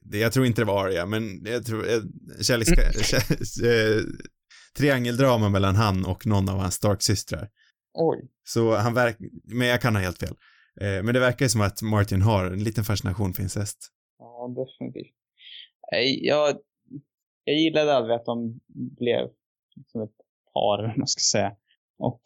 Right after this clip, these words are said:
Speaker 2: jag har, jag gillar ju idén med att han åkte ner dit och skulle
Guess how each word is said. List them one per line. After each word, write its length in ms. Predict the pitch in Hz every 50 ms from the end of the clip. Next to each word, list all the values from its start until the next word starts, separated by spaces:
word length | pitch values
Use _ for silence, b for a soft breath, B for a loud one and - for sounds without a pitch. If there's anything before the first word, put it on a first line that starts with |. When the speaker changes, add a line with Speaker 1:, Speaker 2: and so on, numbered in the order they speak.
| - -
Speaker 2:
jag 420 | 117 110 110 107 107 107 101 -
har, 460 | 110 113 110 107 104 104 104 104 104 - _ _ _ b b b b -
jag 100 | 131 139
gillar 220 | 156 160 143 147 170
ju 80 | 196 180
idén 260 | 135 120 113 110 113
med 100 | 113 110
att 80 | 110
han 120 | - 120 113
åkte 300 | 110 110 113 - - 117
ner 300 | 113 131 147 143 117 104
dit 220 | 101 101 104 -
och 80 | 104 -
skulle 320 | - - 110 104 107 110